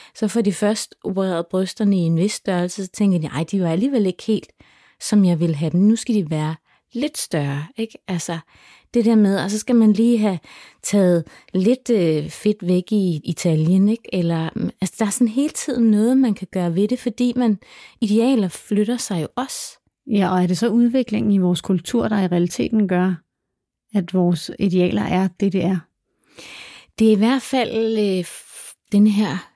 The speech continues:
Speaker 1: det her forbrug, der gør, eller markedsmekanismerne, der jo gør, at man vil også gerne have, at vi køber noget. Altså, det er jo også godt, at vi hiver pengene op af lommen og har lyst til at, at investere i nogle ting.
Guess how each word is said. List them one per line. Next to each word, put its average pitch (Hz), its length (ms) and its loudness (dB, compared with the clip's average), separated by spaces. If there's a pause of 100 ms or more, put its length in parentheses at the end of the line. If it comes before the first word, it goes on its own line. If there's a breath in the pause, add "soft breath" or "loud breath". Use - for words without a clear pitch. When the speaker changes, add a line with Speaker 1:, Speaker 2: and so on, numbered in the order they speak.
Speaker 1:
det 202 100 -2
her 196 100 0
forbrug, - 540 -2 (280)
der 202 80 -2 (100)
gør, 190 380 -2 (280)
eller 165 200 0
markedsmekanismerne, 196 1200 2
der 170 160 -2
jo 165 180 -2
gør, 196 240 0 (460 loud breath)
at 180 100 0
man 180 240 4
vil 160 100 2
også 233 200 0
gerne 226 140 2
have, 208 180 0
at - 80 -14
vi 208 60 -18
køber - 360 -4
noget. 170 340 2 (180)
Altså, 170 180 -4
det 170 100 -8
er 185 40 2
jo 175 100 2
også 208 160 -4
godt, 226 220 -2
at 240 140 -2
vi 202 120 0
hiver 175 220 0 (120)
pengene 208 380 4
op 185 80 -2
af 214 120 0
lommen 185 360 4
og - 140 -2
har 175 100 0
lyst 190 340 -2
til 226 100 -2
at, 208 220 0 (540 loud breath)
at 196 160 0
investere 190 760 2
i 226 40 2
nogle 165 220 2
ting. - 260 -6